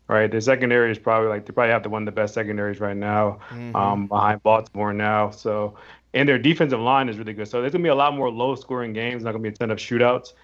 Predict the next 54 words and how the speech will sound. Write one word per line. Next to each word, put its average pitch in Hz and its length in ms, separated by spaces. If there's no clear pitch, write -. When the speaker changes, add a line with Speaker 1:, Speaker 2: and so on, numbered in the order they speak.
Speaker 1:
So - 220
that's 135 180
the 143 60
only 139 160
thing 123 80
that 107 140
worried 117 260
me. 123 260
I, - 60
I - 200
like, 123 380
I - 60
like 120 160
a - 20
receiver 113 400
that 110 160
plays 113 180
for, 113 140
like, 104 140
a 104 40
terrible, 113 580
has 113 140
a 110 60
terrible 131 320
secondary, 139 420
which 117 160
is 104 80
gonna 104 160
be 110 60
a 107 40
lot 110 120
more 110 100
shootouts, 113 380
shootouts, 117 440
and 107 120
then 107 120
you, 107 80
you 107 200
don't 110 120
really 107 100
have 107 140
to 101 60
worry 104 220
about 101 260
that. 104 200
So 104 320
we'll 151 160
see. 131 320
I 113 80
think 131 300
Juju 120 300
still 123 240
will 117 100
be 110 360